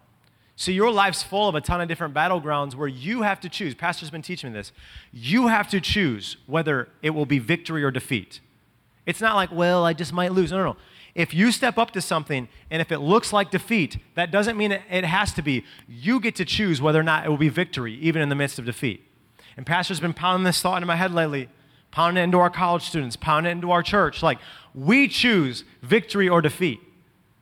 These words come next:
So when I look in some of your eyes, if I were to be honest, what do I see? Do you really wanna know what I see?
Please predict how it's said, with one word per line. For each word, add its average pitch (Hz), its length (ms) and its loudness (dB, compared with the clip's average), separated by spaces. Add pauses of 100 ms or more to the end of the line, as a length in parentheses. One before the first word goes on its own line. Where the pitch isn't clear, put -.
(360)
So - 140 0
when 220 100 4
I 214 60 4
look 247 240 4
in 220 100 0
some 233 180 2
of 226 60 4
your 220 100 4
eyes, 208 520 2 (440)
if - 140 -4
I 196 100 8
were 202 120 6
to 190 80 6
be 202 160 4
honest, 202 280 2
what 185 200 0
do 196 120 2
I 180 140 6
see? 147 380 -4 (1000)
Do 208 100 -2
you 202 120 4
really 226 220 6
wanna 208 240 4
know 202 220 6
what 180 180 4
I 131 140 2
see? 110 340 -8